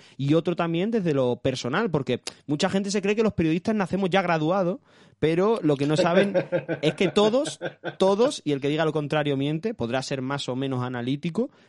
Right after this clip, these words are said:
Speaker 1: pero todos normalmente, igual que los árbitros, igual que los dirigentes, antes de periodistas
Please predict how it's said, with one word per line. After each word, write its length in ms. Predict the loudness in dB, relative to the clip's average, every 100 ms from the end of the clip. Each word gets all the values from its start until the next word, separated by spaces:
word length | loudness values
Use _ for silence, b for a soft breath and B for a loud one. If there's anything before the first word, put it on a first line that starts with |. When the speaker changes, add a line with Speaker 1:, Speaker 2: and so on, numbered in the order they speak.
| _
Speaker 1:
pero 220 | 0 0
todos 340 | 0 0 0 0
normalmente, 800 | 0 -2 0 0 -2 -4 -6 -6
igual 320 | -6 -4 -4
que 80 | -4
los 100 | -4
árbitros, 320 | -2 -2 -4 -2
igual 200 | -2 -2
que 80 | -2
los 80 |
dirigentes, 560 | -4 -4 -2 -2 -2 -4 b b _
antes 260 | -2 0 0
de 100 | 0
periodistas 560 | 0 0 -2 -4 -10